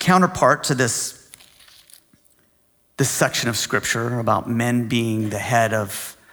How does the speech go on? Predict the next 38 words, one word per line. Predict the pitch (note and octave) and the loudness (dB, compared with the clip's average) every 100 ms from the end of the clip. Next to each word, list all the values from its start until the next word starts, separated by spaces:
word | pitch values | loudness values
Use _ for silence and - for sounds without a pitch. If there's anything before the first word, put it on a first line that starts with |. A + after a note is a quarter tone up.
| _ _ _ _ _ - | _ _ _ _ _ -6
their | A2+ G2+ | -4 0
wives | G2+ A2 A2 A#2+ - - - | 2 2 0 -4 -6 -6 0
having | A#2+ A2+ | 0 0
the | G#2+ | -4
leadership | G2+ A2 G#2+ - A2 - | -4 -2 -2 -2 -4 -4
role. | A2 G#2+ G#2+ A#2 - | -4 -2 -2 -6 -12
It's | - - | -10 -2
in | C3+ | 0
Ephesians | A#2+ - B2 A2+ G#2+ - | 0 -2 -2 -2 -2 0
chapter | C3 A2 G#2+ | 0 -2 -4
five, | - A#2 A#2 G#2+ | 0 2 2 2
and | |
I | A2 | 0
wa-, | G#2+ - | 0 -2
I | |
wanna | A#2+ C3 G#2+ | 0 2 2
just | G#2+ G2+ - | -2 -6 -4
read | A#2 A#2 | -2 -2
it | - | -2
for | A2+ G#2+ | -2 -2
you. | A2 | -2
It | - | -4
says, | - A2+ | -4 -4
"Wives," | G#2+ A#2+ B2 A#2 - - - - - _ _ _ _ _ _ _ _ _ _ _ _ - | 0 2 2 2 -4 -8 -14 -20 -20 _ _ _ _ _ _ _ _ _ _ _ _ -4
chapter | B2+ - | -2 0
five, | B2+ B2+ A#2 | 2 2 2
verse | A2+ | -2
twenty-two, | - A#2+ A2+ B2+ | 0 0 0 0
"Wives, | B2 C3 A#2+ | 2 2 2
submit | - C#3+ C3 D3+ - - _ _ - | 0 0 2 0 -4 -20 _ _ -4
to | B2+ | 0
your | A#2+ | 2
own | A#2 G#2+ | 2 2
husbands | G#2+ G2+ - G#2 A#2+ B2 | 0 -2 -4 -6 -6 -4
as | - A#2 - | -2 -2 -4
to | G#2+ | -4
the | G2+ | -4
Lord. | G2 G2 G#2+ | -4 -4 -8